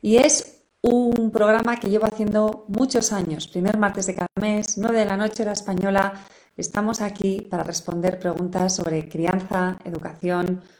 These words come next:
vida en familia. Me da muchísima satisfacción estar aquí con vosotros, siempre me la ha dado, y para mí la verdad es que es un lujazo que, que pasemos este rato juntos.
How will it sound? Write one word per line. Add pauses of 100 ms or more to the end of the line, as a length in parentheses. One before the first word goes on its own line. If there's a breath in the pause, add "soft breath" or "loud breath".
(160 loud breath)
vida
en
familia. (480 loud breath)
Me
da
muchísima
satisfacción
estar
aquí
con
vosotros,
siempre
me
la
ha
dado, (460 loud breath)
y
para
mí
la
verdad
es
que
es
un
lujazo
que, (260)
que
pasemos
este
rato
juntos.